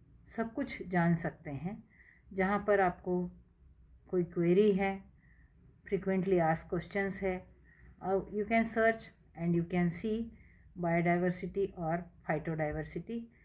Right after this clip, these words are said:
और बायोडायवर्सिटी इन्फॉर्मेशन सिस्टम में आपको पूरी स्पेशल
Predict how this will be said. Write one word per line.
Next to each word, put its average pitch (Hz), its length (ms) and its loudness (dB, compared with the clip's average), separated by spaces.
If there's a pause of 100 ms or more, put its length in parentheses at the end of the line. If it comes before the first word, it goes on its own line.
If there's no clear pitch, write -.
(240)
और 160 260 0
बायोडायवर्सिटी 170 800 0
इन्फॉर्मेशन 165 540 -2
सिस्टम 160 400 -8
में 160 200 -2
आपको 139 440 -12 (600)
पूरी 247 280 -2 (480)
स्पेशल 185 600 0